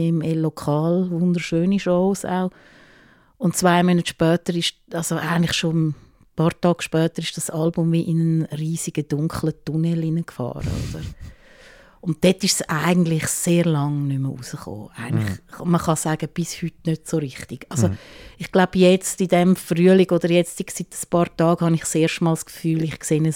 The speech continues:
Speaker 1: Licht am Ende vom Tunnel, <laughs> auch für das Album.
Speaker 2: Okay.
Speaker 1: Weisst, wir haben dann schon Shows gespielt, also
Speaker 2: Mhm.
Speaker 1: so wie alle anderen Musikerinnen und Musiker auch, aber die Shows, die sind zum Teil unter so gaga Bedingungen haben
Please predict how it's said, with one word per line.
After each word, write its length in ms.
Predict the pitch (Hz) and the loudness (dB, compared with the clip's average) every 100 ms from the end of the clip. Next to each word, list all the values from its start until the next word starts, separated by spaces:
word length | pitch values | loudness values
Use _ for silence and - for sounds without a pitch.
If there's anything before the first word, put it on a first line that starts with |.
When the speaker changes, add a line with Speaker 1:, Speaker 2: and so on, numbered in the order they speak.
| - | -2
Speaker 1:
Licht 500 | 156 165 143 - 240 | -2 0 2 4 6
am 160 | 214 220 | 6 6
Ende 240 | 208 202 | 2 2
vom 200 | 131 170 - | 0 0 2
Tunnel, 340 | 190 208 196 156 - | 4 6 6 2 -8
<laughs> 220 | - - 165 | -12 0 4
auch 120 | 202 | 4
für 120 | 196 | 2
das 220 | 185 170 | -2 0
Album. 400 | 160 170 180 160 | 2 2 2 2
Speaker 2:
Okay. 300 | 131 - 113 95 95 | 2 2 0 0 2
Speaker 1:
Weisst, 200 | 196 214 | 4 6
wir 80 | 214 | 6
haben 120 | 208 | 4
dann 140 | 190 | 2
schon 160 | 202 220 | 4 4
Shows 540 | - 220 226 220 247 - | 6 6 8 4 2 -6
gespielt, 580 | - 247 220 147 139 - | -6 -2 0 0 -2 0
also 200 | 127 117 | 2 2
Speaker 2:
Mhm. 40 | |
Speaker 1:
so 240 | 110 180 | 4 2
wie 220 | 175 196 190 - - - - | 4 0 0 -8 -20 -20 -2
alle 300 | 170 175 165 | 4 6 6
anderen 560 | 170 190 202 190 180 180 | 6 4 6 8 6 6
Musikerinnen 540 | 180 208 - 190 185 | 2 0 0 2 4
und 80 | 180 | 4
Musiker 460 | 185 185 185 - 165 | 2 0 -4 -2 0
auch, 460 | 170 196 233 185 | 2 4 4 4
aber 160 | 160 165 | 2 -2
die 160 | 175 | -4
Shows, 420 | 170 180 226 240 - | -2 0 0 -2 -10
die 80 | |
sind 200 | - 143 | -14 -14
zum 160 | - 139 | -16 -12
Teil 240 | 139 113 | -12 -10
unter 140 | 143 165 | -10 -10
so 200 | - 214 | -8 -8
gaga 420 | - 202 - 208 | -4 -4 0 -2
Bedingungen 640 | - 170 175 240 254 262 240 | -2 -8 0 4 4 2 0
haben 160 | 240 | 0